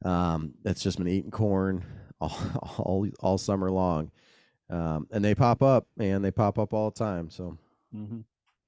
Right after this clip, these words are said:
Speaker 2: Yeah. I
Speaker 1: That
Speaker 2: don't
Speaker 1: was
Speaker 2: know
Speaker 1: a
Speaker 2: if you, <laughs> no, that's great. That's, that's great. That's what I was looking for. I don't know if you were, uh, were in there or not. When y'all were down,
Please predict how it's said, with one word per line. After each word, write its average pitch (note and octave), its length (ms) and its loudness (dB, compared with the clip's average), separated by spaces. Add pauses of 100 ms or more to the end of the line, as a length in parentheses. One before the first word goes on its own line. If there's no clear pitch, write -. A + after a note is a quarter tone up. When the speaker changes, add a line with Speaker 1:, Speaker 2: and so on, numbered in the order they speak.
(600)
Speaker 2:
Yeah. A#2+ 340 -2 (160)
I G#3 140 0 (120)
Speaker 1:
That E3 80 2
Speaker 2:
don't F#3 80 6
Speaker 1:
was - 20 8
Speaker 2:
know F#3 60 8
Speaker 1:
a - 20 4
Speaker 2:
if E3+ 100 0
you, D3+ 160 2 (280)
<laughs> - 260 -20
no, D#3 280 4
that's C#3 340 4
great. C3+ 360 -2
That's, - 260 -12 (100)
that's - 180 -12
great. C3 220 -4
That's - 140 -8
what C#3 80 4
I C3 40 4
was B2+ 120 0
looking C#3 200 -4
for. A#2 340 -6 (400)
I D#3+ 80 4
don't G3 140 4
know G3 100 4
if F#3+ 140 -4
you F#3 160 -2
were, C#3 260 2
uh, B2 220 2
were B2+ 160 2
in D3 160 4
there A#2+ 240 0
or - 20 0
not. A#2+ 320 2
When B2+ 100 0
y'all C#3 160 6
were B2+ 80 2
down, C3 540 0